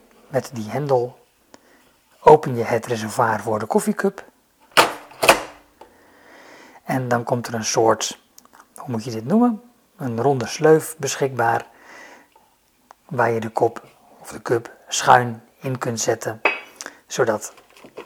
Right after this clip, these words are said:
ja, hier eigenlijk niks fout kan doen. Hij past er ook maar op één manier in.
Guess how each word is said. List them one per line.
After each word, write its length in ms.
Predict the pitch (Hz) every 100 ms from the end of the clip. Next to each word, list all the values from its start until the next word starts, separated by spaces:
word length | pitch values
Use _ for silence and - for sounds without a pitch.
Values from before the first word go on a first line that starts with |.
| - _ _ - _ - - - - _
ja, 200 | 151 - -
hier 120 | 165
eigenlijk 320 | 160 156 127
niks 160 | 127 -
fout 220 | 175 202
kan 200 | 180 180
doen. 300 | 180 185 185 _ _ _ _ _ _ _ _ _ _
Hij 160 | -
past 240 | - 151 -
er 60 |
ook 60 | 135
maar 180 | 123 117
op 220 | 113 - - - _
één 260 | - 185 147
manier 340 | 120 113 113 -
in. 380 | 226 254 208